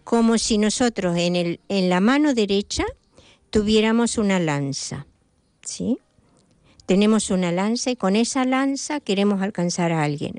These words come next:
haciéndole el movimiento hacia adelante y con la lanza,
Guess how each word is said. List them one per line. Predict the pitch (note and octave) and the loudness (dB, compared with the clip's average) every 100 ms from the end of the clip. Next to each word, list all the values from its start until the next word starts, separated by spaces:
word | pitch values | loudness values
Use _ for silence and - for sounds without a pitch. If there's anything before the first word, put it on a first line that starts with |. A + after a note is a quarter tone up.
| - _ _ | -16 _ _
haciéndole | D3 - F#3+ G3 F#3+ F3 E3+ - | -10 -2 0 2 2 0 -4 -4
el | E3 D#3+ | -2 0
movimiento | D#3 D#3 D3+ D#3+ D3 D3 - - - _ | 0 0 0 0 0 -2 -4 -8 -14 _
hacia | E3+ - F3 | -2 0 2
adelante | F3 F3+ A#3 C4+ D4+ F4+ - | 2 4 2 2 -2 -8 -6
y | F#3 | -8
con | - D#3+ | -2 -2
la | D3+ | -2
lanza, | C#3+ C#3+ D3 - | -2 -6 -8 -10